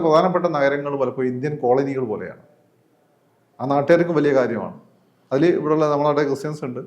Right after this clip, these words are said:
ഈ, ഹിന്ദുസ് ഉണ്ട്, മുസ്ലിംസും കുറച്ചുണ്ട്. അപ്പം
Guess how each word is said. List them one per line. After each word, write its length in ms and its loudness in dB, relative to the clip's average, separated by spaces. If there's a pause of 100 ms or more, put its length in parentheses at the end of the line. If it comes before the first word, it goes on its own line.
(720)
ഈ, 220 -2 (460)
ഹിന്ദുസ് 400 -4
ഉണ്ട്, 140 -6 (680)
മുസ്ലിംസും 500 2
കുറച്ചുണ്ട്. 420 0 (1900)
അപ്പം 220 4